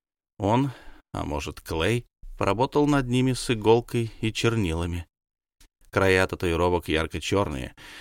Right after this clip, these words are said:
и покрыты корками, но мне по-прежнему не разобрать, что они значат. Он заканчивает чистку ножа и засовывает его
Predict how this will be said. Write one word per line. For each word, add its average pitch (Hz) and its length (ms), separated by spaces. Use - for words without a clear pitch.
и 80 180
покрыты 78 480
корками, - 560
но 92 160
мне 113 160
по-прежнему 127 560
не 123 120
разобрать, 117 460
что - 240
они 82 220
значат. 82 680
Он 120 240
заканчивает 107 760
чистку 92 400
ножа 95 320
и 80 60
засовывает 76 580
его 78 320